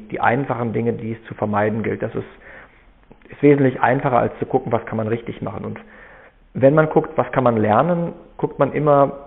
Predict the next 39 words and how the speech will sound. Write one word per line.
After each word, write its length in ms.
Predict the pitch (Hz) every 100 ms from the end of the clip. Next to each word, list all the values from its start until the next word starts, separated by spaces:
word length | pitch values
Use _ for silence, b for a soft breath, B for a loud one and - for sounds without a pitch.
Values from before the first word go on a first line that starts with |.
| -
wo 220 | 120 127
ist 120 | 123 -
Exzellenz 500 | - 131 113 120 127 -
da? 180 | 104
Wo 80 | 113
ist 100 | 113
Exzellenz 500 | 117 - 117 113 117
in 100 | 127
der 60 | 113
Politik, 640 | - 107 107 - 135 127 - B B B -
in 100 | 123
der 140 | 113 117
Wissenschaft, 500 | 123 127 - 104 104 - -
in 120 | - 113
der 140 | 107
Wirtschaft, 500 | 143 147 131 120 - - - - _ - _ -
vielleicht 260 | 113 113 110
auch 80 |
an 160 | 120 113
der 80 | 107
Börse? 500 | 104 117 117 120 113 B B B B B -
Also 180 | 113 117
immer 400 | 143 147 120 113 - - _ _ -
gucken, 260 | 165 165 131
wo 100 | 120
sind 180 | 120 110
die 60 |
Besten 500 | 110 123 - - 131
und 120 | -
was 160 | 113 -
kann 120 | -
man 120 | 113 110
von 120 | 120
den 140 | 110
Besten 360 | 107 - - 107
lernen. 360 | 107 107 117
Und 120 | 113 110
manche 280 | 120 131
Dinge, 320 | 123 127 131